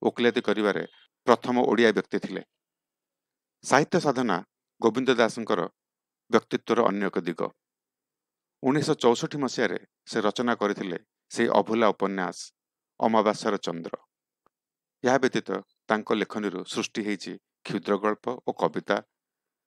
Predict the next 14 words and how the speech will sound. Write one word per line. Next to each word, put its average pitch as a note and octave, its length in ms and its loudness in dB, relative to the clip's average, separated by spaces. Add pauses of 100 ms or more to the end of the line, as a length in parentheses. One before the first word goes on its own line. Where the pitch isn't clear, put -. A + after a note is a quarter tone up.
(480)
ତାଙ୍କର A#2 320 4
ଆତ୍ମଜୀବନୀ C#3 560 0
ହେଉଛି A2+ 300 -4 (500)
ସାନ A#2 380 0
ଗୋଟିଏ G#2+ 320 -2
ଜୀବନ। F2 320 -4 (1400)
ମିଶ୍ର B2+ 320 0
ରାଗ C3+ 220 4 (260)
ଓ - 40 0
ଭଗ୍ନାଂଶ G2 600 -6 (460)
ତାଙ୍କର G#2+ 300 -2
କ୍ଷୁଦ୍ର G#2 360 -4
ଗଳ୍ପ G2 220 -2
ସଂକଳନ। F2 500 -8